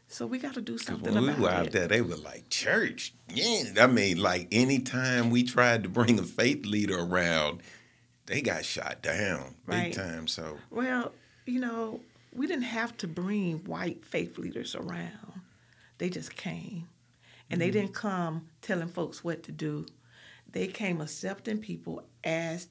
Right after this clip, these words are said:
Speaker 1: they are, the way they looked, you know, and, and treated them, humanized them, and supported them. And so, you know, we didn't have to, you know, faith leaders, black, could have, and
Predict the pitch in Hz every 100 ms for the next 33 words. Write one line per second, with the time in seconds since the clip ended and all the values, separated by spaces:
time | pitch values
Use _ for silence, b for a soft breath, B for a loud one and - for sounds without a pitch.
0 | - 156 156 - - 143 131 139 - b
1 | b 160 156 156 143 - - - 175 175
2 | 165 165 156 147 - - - _ b b
3 | b b _ 170 165 147 - 170 156 156
4 | - 151 143 - 226 175 170 175 151 143
5 | b b - - 277 202 160 147 151 -
6 | - 139 - - b b b 165 156 170
7 | - - 190 170 165 151 156 156 - 160
8 | 151 151 - B B - 175 151 151 147
9 | B B B B 180 196 196 190 180 175
10 | - - 180 175 165 202 214 202 175 170
11 | 165 - - 175 170 170 165 - - 208
12 | 165 156 - B B B 175 165 165